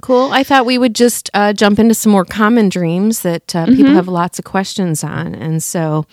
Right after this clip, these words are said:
Speaker 1: um, last time we talked, uh, we talked about tests, taking tests in dreams. So I thought we would just, that's a really quick topic, so I thought we would just
Speaker 2: Mm-hmm.
Speaker 1: touch base on that.
Speaker 2: Yeah.
Speaker 1: Um,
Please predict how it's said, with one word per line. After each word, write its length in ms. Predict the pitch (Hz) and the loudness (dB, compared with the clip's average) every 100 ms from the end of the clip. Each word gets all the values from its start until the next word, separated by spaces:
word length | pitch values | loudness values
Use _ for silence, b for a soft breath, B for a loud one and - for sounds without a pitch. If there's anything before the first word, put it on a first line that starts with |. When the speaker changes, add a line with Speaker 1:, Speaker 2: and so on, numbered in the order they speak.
| B B B B B B B | B B B B B B B
Speaker 1:
um, 260 | 190 160 165 | -6 -6 -4
last 320 | 214 311 539 - | 0 2 2 0
time 140 | 392 | 2
we 120 | 330 | 4
talked, 580 | 220 226 208 233 - - - | 4 4 4 2 -6 -10 -4
uh, 240 | 190 180 170 | 0 2 4
we 160 | 202 214 | 2 2
talked 260 | 220 185 | 2 2
about 320 | 185 170 131 | 4 4 2
tests, 600 | - 220 180 - - - - - | 0 0 2 -2 -6 -10 -12 -6
taking 280 | - 214 185 | -2 2 2
tests 400 | - 196 175 - | 4 0 0 0
in 80 | 165 | 0
dreams. 260 | 160 156 156 | 2 0 2
So 80 | 226 | 2
I 60 | |
thought 160 | 240 254 | 4 2
we 100 | 254 | 2
would 80 | 214 | 0
just, 260 | 190 - - | 0 -4 -4
that's 180 | 185 - | 0 2
a 80 | 190 | 2
really 240 | 175 180 | 2 0
quick 260 | 175 180 175 - | 0 -2 -2 -10
topic, 400 | - 190 170 175 | -2 0 2 0
so 140 | - 170 | -2 -2
I 40 | |
thought 180 | 165 175 | 2 2
we 100 | 190 | 4
would 140 | 214 185 | 4 4
just 160 | 180 185 | 2 0
Speaker 2:
Mm-hmm. 80 | 165 | -2
Speaker 1:
touch 180 | - | -4
base 240 | 170 165 - | -6 -4 -4
on 100 | 165 | -4
that. 220 | 156 156 B B B B B B | -4 -6 B B B B B B
Speaker 2:
Yeah. 460 | 233 349 170 160 | 0 2 2 2
Speaker 1:
Um, 280 | 156 151 | 0 -2